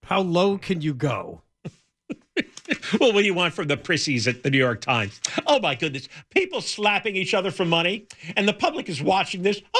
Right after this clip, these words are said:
Speaker 2: Oh!
Speaker 1: Power Slap Road to the Title.
Speaker 2: When is this on?
Speaker 1: Made its debut on T B S in January.
Speaker 2: That's been on two months already.
Speaker 1: They talked to a woman that basically suffered a concussion in one of the episodes.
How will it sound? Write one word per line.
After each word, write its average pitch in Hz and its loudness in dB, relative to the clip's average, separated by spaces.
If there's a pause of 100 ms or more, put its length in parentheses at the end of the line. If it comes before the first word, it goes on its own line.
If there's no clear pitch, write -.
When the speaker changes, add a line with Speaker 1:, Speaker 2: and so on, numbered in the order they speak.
(120)
Speaker 2:
Oh! - -4 (1040)
Speaker 1:
Power 254 4
Slap 226 -2 (100)
Road 262 2
to 277 -2
the 247 -4
Title. - -4 (160)
Speaker 2:
When 269 2
is 262 0
this 269 0
on? 240 -2 (280)
Speaker 1:
Made 170 0
its 156 -2
debut 190 2
on 156 2
T 190 -4
B 170 2
S 156 0
in 131 -2
January. 131 0 (540)
Speaker 2:
That's - -4
been 302 2
on 294 2
two 320 0
months 330 0
already. 359 0 (520)
Speaker 1:
They 127 -6
talked 196 0
to 156 0
a 135 2
woman 160 2
that 123 -4
basically 160 0
suffered 151 0
a 123 -4
concussion 131 0
in 104 -6
one 120 -2
of 110 -6
the 110 -2
episodes. 98 -4